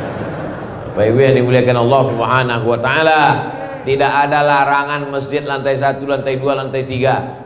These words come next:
Seandainya masjid itu tidak boleh lantai satu, lantai dua, lantai tiga, tak akan ada Masjidil Haram sampai empat lantai ke atas, tak akan ada Masjid Istiqlal tinggi menjulang ke atas.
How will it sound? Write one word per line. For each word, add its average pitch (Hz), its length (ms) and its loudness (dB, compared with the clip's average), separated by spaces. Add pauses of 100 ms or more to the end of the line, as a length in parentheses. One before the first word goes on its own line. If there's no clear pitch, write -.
Seandainya 147 560 -2
masjid 147 320 -4
itu 139 240 -6
tidak 143 240 0
boleh 151 240 2
lantai 143 240 0
satu, 143 320 0
lantai 143 240 -2
dua, 147 240 2
lantai 143 160 0
tiga, 156 560 0
tak 156 160 0
akan 180 240 -2
ada 175 80 4
Masjidil 135 480 -4
Haram 131 400 0
sampai 127 320 -4
empat 120 240 -4
lantai 117 400 -4
ke 113 80 -2
atas, 160 400 0 (320)
tak 156 160 0
akan 185 160 -2
ada 175 160 0
Masjid 160 320 -4
Istiqlal 147 640 -6
tinggi 135 240 -8
menjulang 131 480 -4
ke 120 160 -6
atas. 165 320 2